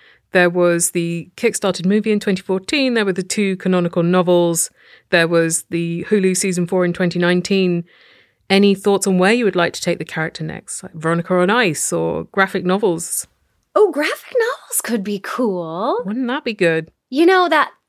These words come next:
Speaker 2: this is the first time I've ever thought about it, 'cause to be honest, I, when I talk about Veronica, I talk about her because she takes up this huge portion of my heart. And I'm every day grateful that I even got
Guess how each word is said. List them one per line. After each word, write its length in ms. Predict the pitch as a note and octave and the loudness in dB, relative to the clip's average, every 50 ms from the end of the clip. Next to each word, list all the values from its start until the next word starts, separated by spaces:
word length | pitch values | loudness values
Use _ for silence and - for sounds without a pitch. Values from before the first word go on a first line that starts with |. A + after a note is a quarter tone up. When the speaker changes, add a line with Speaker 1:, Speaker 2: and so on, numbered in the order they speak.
| _ _ | _ _
Speaker 2:
this 140 | - C4+ B3+ | -10 -8 -6
is 60 | - | -6
the 80 | - C4 | -6 -6
first 280 | - - C#4+ D4 C#4+ - | -4 -2 -2 -2 -2 -2
time 160 | E4 E4+ F4 | -2 -2 -2
I've 120 | E4 C4 | -2 -2
ever 180 | C4+ A#3+ A#3+ A#3+ | -4 -4 -4 -4
thought 240 | A#3+ A#3+ A3+ A3+ A#3 | -2 0 0 0 0
about 180 | G#3+ A3 G#3+ | -2 -2 -2
it, 120 | G#3 - - | -4 -4 -4
'cause 200 | A3+ B3+ - - | -4 -4 -4 -4
to 100 | - C4 | -4 -6
be 140 | A#3 B3+ B3+ | -6 -4 -4
honest, 380 | C#4 D#4+ F4 F4+ D#4 - - - - | -2 0 0 0 -2 -4 -4 -2 0
I, 380 | G#3+ B3 C4+ C#4+ D4 C4 - _ | 2 2 2 2 0 -2 -6 _
when 240 | - A3+ A#3+ A#3+ B3 | -6 -2 -2 0 0
I 140 | B3+ D4 D4+ | 0 -2 -4
talk 320 | - - B3 A#3 A#3+ A#3+ | -4 -4 -4 -4 -4 -4
about 260 | A#3+ G#3+ G#3 F3 - | -4 -4 -4 -4 -4
Veronica, 640 | F3 F#3 F3+ E3+ E3+ E3+ E3+ - - D#3+ - - - | -4 -4 -4 -4 -4 -6 -8 -10 -10 -10 -8 -8 -8
I 140 | - - F#3+ | -8 -8 -8
talk 340 | F#3+ - - G#3+ A3 G#3+ - | -8 -6 -4 -2 -2 -2 -4
about 340 | A3+ G#3 G#3+ G3 F#3+ - - | -6 -2 -2 -2 -2 -4 -4
her 360 | - G3+ F#3+ F#3+ F#3 F3+ F3 | -4 -2 -2 0 -2 -2 -4
because 280 | E3+ F3+ - - F#3 E3+ | -6 -10 -10 -10 -8 -6
she 180 | - - - F3 | -6 -6 -8 -10
takes 400 | - - - F#3+ F3+ - - - | -12 -10 -8 -8 -6 -6 -6 -8
up 140 | F3 - | -8 -8
this 180 | - E3+ E3 - | -10 -10 -10 -10
huge 840 | - - - - - - A3+ A3+ A#3 A#3 A3+ A3 G#3 F#3+ E3 - - | -10 -12 -16 -16 -12 -10 -8 -4 -4 -2 -2 -2 -2 -4 -6 -10 -8
portion 360 | - F#3+ F3 E3+ - - F3 | -6 -4 -4 -4 -4 -6 -6
of 120 | F3 E3 D#3+ | -6 -6 -6
my 140 | F3+ E3+ D#3+ | -6 -6 -6
heart. 520 | D#3+ E3+ F3 F3 - - - - - - - - - - - - - - _ - | -4 -2 -2 -2 -2 -4 -6 -10 -12 -12 -16 -20 -20 -20 -20 -20 -20 -20 _ -4
And 140 | G3+ G3+ G3 | -2 0 0
I'm 300 | G3 F#3+ F#3 - - _ _ - - | 0 0 -2 -4 -8 _ _ -12 -6
every 360 | - G#3 G#3 G3 F#3 F#3+ G3 G3 | -4 -4 -4 -2 -2 -2 -2 -2
day 260 | F3+ F#3+ F3+ F3+ F3+ E3+ | 0 -2 -2 -2 -2 -4
grateful 460 | F3+ F3 E3 E3+ - - - F3+ F3 | -4 -6 -6 -6 -8 -8 -8 -6 -4
that 160 | F3 F3+ F3 - | -4 -6 -4 -4
I 280 | E3+ E3+ E3+ E3+ F3 - _ - | -4 -6 -6 -6 -10 -12 _ -10
even 440 | A3 A3 G3 F#3+ F#3 F3+ E3+ D#3+ - _ _ | -8 -6 -6 -6 -6 -6 -8 -10 -16 _ _
got 360 | - F3+ F3 E3 E3 - - | -2 0 0 2 0 0 -4